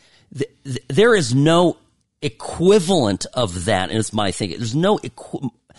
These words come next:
there's nothing that comes even close to that within the Republican Party at the kind of scale that the Democratic Party has now. I think it's, I, I think it's actually, when we look back at this period of our nation's history, uh, this will be, this will be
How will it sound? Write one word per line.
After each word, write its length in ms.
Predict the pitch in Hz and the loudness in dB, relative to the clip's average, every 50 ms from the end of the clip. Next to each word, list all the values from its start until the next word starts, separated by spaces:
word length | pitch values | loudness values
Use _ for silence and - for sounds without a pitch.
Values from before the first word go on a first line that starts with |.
| - _ _ | -20 _ _
there's 220 | 147 147 202 202 - | 0 0 2 2 2
nothing 260 | 247 240 - 220 180 | 0 -2 -2 0 0
that 120 | 165 139 | -2 -2
comes 240 | - - - 160 143 | -2 -4 -4 -2 -2
even 220 | 156 127 120 123 - | -2 -2 -2 -4 -4
close 440 | - 123 107 107 160 160 - - | -6 -4 -2 0 0 0 -2 -2
to 100 | - 135 | -4 -4
that 240 | 113 113 107 - - | -2 -2 -2 -4 -4
within 320 | 107 110 - - - 131 131 | -6 -8 -6 -4 -4 -2 -2
the 100 | 123 101 | -2 -2
Republican 640 | 98 101 - - 110 113 110 117 107 - 90 82 | -4 -6 -4 -4 -4 -2 -2 -2 -4 -4 -6 -8
Party 360 | - - 104 101 101 95 87 - - - - _ _ - | -6 -4 -4 -2 -2 -2 -6 -8 -12 -20 -20 _ _ -8
at 180 | 123 120 - - | -6 -6 -4 -6
the 60 | 107 | -8
kind 360 | - - - 139 147 127 113 | -8 -6 -4 -2 -2 -2 -2
of 80 | 87 - | -4 -6
scale 720 | - - - - - - 160 156 147 107 71 62 60 - _ _ _ _ - - _ _ _ - | -8 -8 -8 -6 -2 0 0 2 2 0 -2 -4 -8 -12 _ _ _ _ -20 -20 _ _ _ -6
that 140 | 131 117 | -4 -4
the 80 | - 110 | -4 -2
Democratic 640 | 101 127 120 120 120 - - 127 107 101 95 - | 0 0 0 0 0 -2 -2 -4 -4 -4 -4 -6
Party 300 | - 104 92 95 87 82 | -4 -4 -4 -2 -2 -4
has 300 | 85 98 101 120 127 104 | -4 -2 -2 -2 -2 -4
now. 120 | 101 82 78 | -4 -2 -2
I 80 | 87 | -4
think 260 | 95 - 120 101 - 98 | -4 -6 -8 -10 -10 -10
it's, 180 | 80 - - - _ _ _ _ _ _ _ _ - | -10 -10 -12 -14 _ _ _ _ _ _ _ _ -10
I, 320 | - 85 - - - 117 | -8 -8 -6 -4 -4 -4
I 40 | 123 | -2
think 220 | - 123 107 - | -2 -2 -4 -4
it's 140 | 104 - - | -6 -6 -4
actually, 400 | 92 98 104 - - - 107 92 | -4 -4 -4 -6 -6 -6 -6 -6
when 200 | 82 78 92 80 | -6 -6 -6 -6
we 180 | 87 101 92 - - | -6 -6 -6 -8 -8
look 240 | 90 92 87 - | -6 -6 -6 -6
back 280 | - 98 95 104 110 - | -6 -6 -4 -4 -6 -8
at 80 | - - | -10 -10
this 140 | 80 - | -12 -12
period 320 | - - 113 98 90 90 82 | -10 -8 -6 -4 -2 -2 -4
of 80 | 73 | -4
our 100 | 76 78 | -6 -6
nation's 420 | 80 87 101 92 - - 71 - - | -4 -4 -4 -4 -6 -8 -8 -8 -6
history, 400 | - 80 - - - 65 - - _ - - - _ _ _ _ _ _ - | -6 -6 -6 -8 -10 -12 -12 -14 _ -20 -20 -20 _ _ _ _ _ _ -14
uh, 240 | - 80 80 80 80 78 - 123 | -10 -8 -8 -8 -8 -10 -8 -6
this 240 | 110 104 - - | -6 -6 -6 -6
will 80 | 110 95 | -6 -8
be, 260 | 87 110 104 95 - - | -6 -6 -6 -8 -8 -10
this 240 | 92 104 107 - - | -10 -10 -8 -8 -6
will 80 | 117 | -6
be 260 | 92 104 87 78 78 | -4 -4 -4 -6 -8